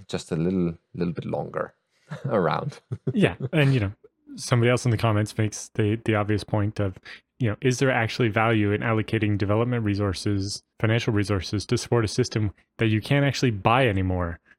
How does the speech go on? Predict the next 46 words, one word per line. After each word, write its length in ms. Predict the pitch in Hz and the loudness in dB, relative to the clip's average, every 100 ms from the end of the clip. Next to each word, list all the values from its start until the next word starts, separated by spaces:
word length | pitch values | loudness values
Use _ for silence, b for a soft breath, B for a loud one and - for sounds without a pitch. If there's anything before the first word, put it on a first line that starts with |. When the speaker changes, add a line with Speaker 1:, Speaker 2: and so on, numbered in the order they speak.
| _ - | _ -10
Speaker 2:
because 580 | 107 101 95 90 - - _ _ _ - | -6 -2 -2 -4 -12 -18 _ _ _ -10
it's 180 | 101 | -10
been 180 | - 98 | -4 -2
out 140 | 95 92 | -2 -4
of 100 | 90 | -4
date 220 | 98 104 | -4 -4
so 140 | 104 | -6
long? 200 | 87 87 - | -6 -8 -4
This 200 | 110 90 | -4 -2
is 160 | 101 98 | -4 -2
an 100 | 101 | -2
essential 360 | - 113 120 | 0 -2 -2
question 380 | 110 127 - 107 | 0 0 0 -2
as 320 | 101 95 - - - | 0 -2 -6 -12 -4
NetBSD's 540 | 117 113 101 - 104 | -4 0 -2 -2 -2
resources 480 | 110 131 107 - 104 | 0 2 0 -2 -2
are 60 | 95 | -2
scarce 460 | - 170 156 143 | 0 0 2 0
and 160 | 170 104 | -2 -4
supporting 460 | 110 - 117 110 - | -4 0 2 2 -2
antiques 580 | 110 95 - 135 - - B B _ - | -4 -2 -2 -4 -6 -14 B B _ -4
is 200 | 113 98 | -2 0
done 280 | - 113 104 | 0 0 0
to 100 | 107 | -2
the 80 | 101 | -2
detriment 500 | 110 104 107 101 104 | -2 -2 -2 -2 -4
of 220 | 113 95 90 | -4 -6 -4
possibly 420 | - 95 - 98 95 | -4 -4 -4 -4 -2
contemporary 480 | 117 117 165 151 | 0 0 2 2
platforms. 640 | 104 101 - 101 92 90 - - | 2 -4 -4 -4 -4 -6 -10 -6
Of 120 | 120 | -2
course, 240 | - 156 | 2 2
it 60 | 165 | 2
runs 220 | 143 117 | 0 2
NetBSD 680 | 120 120 113 101 - 110 104 | 0 -2 -2 -2 0 0 0
may 160 | 110 117 | 0 -2
be 140 | 110 | -2
better 300 | 101 117 110 | 0 2 2
applied 440 | 107 - 107 101 - | -2 -2 0 0 0
to 100 | 110 | 2
newer 320 | 113 156 113 | 4 4 2
things 400 | - 98 95 95 | 2 0 2 2
rather 300 | 101 98 101 | 0 2 -2
than 180 | 92 98 | -2 -4
older 240 | 95 90 | -4 -6
things. 380 | 82 98 - | -10 -14 -16